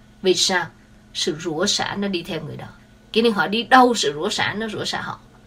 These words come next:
Nhưng bây giờ chúng ta là những người nhận lấy lời Chúa, chúng ta trở lại với Chúa, Ngài sẽ ban phước cho đời sống của chúng ta.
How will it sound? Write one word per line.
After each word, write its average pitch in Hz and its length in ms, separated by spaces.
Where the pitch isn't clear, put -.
Nhưng 220 100
bây 254 80
giờ 214 220
chúng 277 140
ta 254 140
là 240 100
những 202 200
người 196 240
nhận 190 340
lấy 285 120
lời 202 220
Chúa, 240 220
chúng 294 160
ta 262 120
trở 226 280
lại 185 260
với 254 160
Chúa, 285 220
Ngài 170 400
sẽ - 280
ban 190 320
phước 214 240
cho 160 100
đời 143 120
sống 180 320
của 117 160
chúng 180 200
ta. 180 180